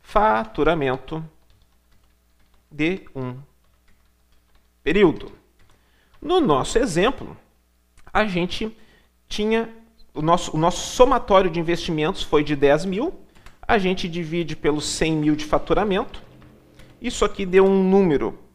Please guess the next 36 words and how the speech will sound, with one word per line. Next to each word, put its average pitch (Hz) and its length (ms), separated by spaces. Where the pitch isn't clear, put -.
que 175 180
é 147 60
o 151 120
zero 139 500
vírgula 135 380
dez, 175 460
joga 180 340
duas 170 360
casas 165 360
pra 185 180
direita, 190 420
nós 185 200
temos 160 300
aqui 143 340
dez 120 260
por - 140
cento, - 440
tá? 131 340
Então, 147 200
dez 147 240
por 196 160
cento - 520
é 151 140
o 180 140
percentual 170 920
que 190 140
vai 127 300
na 147 140
nossa 127 300
tabela 117 380
de - 100
precificação 160 720
pra 165 100
representar 165 760
os 123 300
investimentos. 117 720